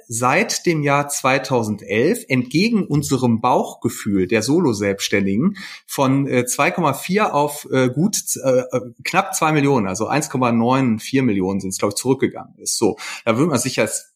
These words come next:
erstmal fragen, woran liegt das denn überhaupt? Das kann doch gar nicht sein. Äh, wir haben eigentlich das Gefühl, dass immer mehr, äh, Experten ins Freelancertum und in diese neue Form der, äh, freien und unabhängigen Arbeit reindrängen.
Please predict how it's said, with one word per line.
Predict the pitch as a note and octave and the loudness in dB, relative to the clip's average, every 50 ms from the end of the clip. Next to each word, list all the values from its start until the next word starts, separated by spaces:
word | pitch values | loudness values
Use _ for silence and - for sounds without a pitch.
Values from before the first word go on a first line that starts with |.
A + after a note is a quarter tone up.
| _ | _
erstmal | - A#2+ A#2+ - - C3+ B2+ | -4 -4 -2 0 0 -2 -2
fragen, | - - B2+ B2+ C#3 C#3+ B2+ A2 A2 - A2+ | -2 -2 0 0 0 0 -2 -4 -6 -6 -4
woran | A2 B2 A#2+ C3 B2 A#2 A2+ | -2 0 2 2 2 2 2
liegt | E3 - - - | 0 -2 -2 -2
das | A#2 F#2+ - - | -2 0 0 0
denn | G#2 F#2+ F#2+ | 0 0 0
überhaupt? | F#2+ G2+ G2 G2 G2+ - | 0 0 0 0 0 -2
Das | G#2 - | -4 -4
kann | - - C3+ C3 | -2 -2 0 0
doch | A#2+ A2 - - | 0 0 0 -2
gar | - G#2 A#2 A#2+ | 0 0 2 2
nicht | A#2+ A2+ A2+ - | 0 -2 -2 -2
sein. | - B2+ C#3+ B2+ F#2+ F#2+ A#2 D#3+ F3+ - - - - - - - | 0 0 0 0 0 -2 -2 -4 -4 -8 -12 -18 -20 -16 -4 -2
Äh, | A#2+ A2+ G#2+ | -2 0 2
wir | A#2 C3 C3+ | 0 2 2
haben | C#3 D3 C#3 G#2+ | 2 2 2 2
eigentlich | A#2 B2+ B2 - | 2 2 2 2
das | B2+ - - | 0 0 0
Gefühl, | B2+ A#2+ - - C#3+ C#3+ | -2 -4 -2 0 0 2
dass | C#3 B2 A#2+ - | 2 0 0 0
immer | C#3 C#3 C3+ B2 | 0 0 2 2
mehr, | A#2 A#2 B2 C3 C3+ C#3+ D3 D3 - | 4 4 4 2 2 2 2 2 2
äh, | - A#2 A#2 A#2 A#2+ A#2+ A#2+ | 2 2 2 2 2 0 0
Experten | - B2 - - - - B2 B2 C3 D3 D3 - C#3 C3+ C3+ C3 C3 | -2 -4 -6 -6 -4 0 0 2 2 2 0 0 0 0 0 0 0
ins | - B2+ B2 B2+ - | 0 -2 -2 -2 -4
Freelancertum | - - D#3+ D#3+ D#3+ C3+ B2+ - C3+ - - - C#3 B2+ | -2 0 0 2 2 0 0 -2 -4 -4 -2 -2 0 0
und | A#2+ A2+ B2+ | 0 0 0
in | B2+ B2 | -2 -2
diese | B2+ A#2+ B2+ A#2+ | 0 0 2 2
neue | A#2 A#2+ C3 C#3+ D#3 D3 | 2 2 4 2 2 2
Form | D3 - - C#3 C3+ C#3+ C#3+ C3 | 0 0 0 2 2 2 2 2
der, | A#2+ A#2 A#2 A#2 A#2 A#2 - - - - - _ _ | 2 4 4 2 2 -2 -6 -14 -20 -20 -20 _ _
äh, | - A#2 A#2 A#2 A2+ | 0 0 2 2 0
freien | - - - A#2+ B2+ C#3+ D3 C3+ | -2 -2 0 2 2 4 4 2
und | B2+ B2 - | 2 0 0
unabhängigen | C3+ C3+ C#3 B2 - - C3+ C3 B2 A2+ A#2+ A#2 | 0 0 0 0 0 0 -2 0 0 0 0 0
Arbeit | G2+ A2 C#3 D3+ C#3 A2 G2 - - F#2+ | 2 2 2 2 2 0 0 -2 -4 -6
reindrängen. | F#2+ G2 G#2 G#2+ - - G2 F#2 F#2 F#2 F#2 - | -6 -4 -4 -6 -4 -4 -6 -4 -6 -8 -10 -12